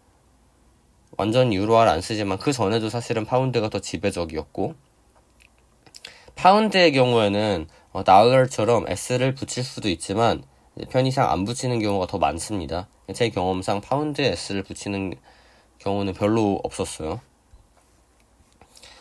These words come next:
미스터 맥그레디는 그러고 나서 gave him, 그에게 주었습니다. 자기 자신한테 줄 순 없으니까 얘는 펠프스가 되겠지, 펠프스가 되겠지. A check for four hundred fifty doll-,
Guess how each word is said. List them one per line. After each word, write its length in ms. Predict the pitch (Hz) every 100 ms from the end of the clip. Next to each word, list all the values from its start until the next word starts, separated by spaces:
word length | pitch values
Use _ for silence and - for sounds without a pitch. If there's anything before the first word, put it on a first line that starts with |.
| - - 113
미스터 300 | 135 139 156
맥그레디는 680 | 104 90 120 110 101 98 95
그러고 300 | 110 113 107
나서 320 | 87 - 104
gave 340 | - 110 113 -
him, 180 | 95 82
그에게 500 | - 135 143 147 139
주었습니다. 560 | - 110 110 98 87
자기 240 | 87 139 156
자신한테 440 | 120 165 165 160
줄 140 | 127 117
순 140 | 117
없으니까 360 | - 120 113 101
얘는 180 | 92
펠프스가 440 | - 127 - 104 92
되겠지, 360 | 85 82 -
펠프스가 480 | - 127 - 113 104
되겠지. 500 | 85 78 - 110 127 - - - -
A 60 | 87
check 540 | - - 143 135 - - _
for 420 | - 101 101 143 143 _ _ _ _ _ _ _ _ _ _
four 300 | - 143 156
hundred 240 | 143 123
fifty 460 | 117 113 - 117 117
doll-, 300 | - 87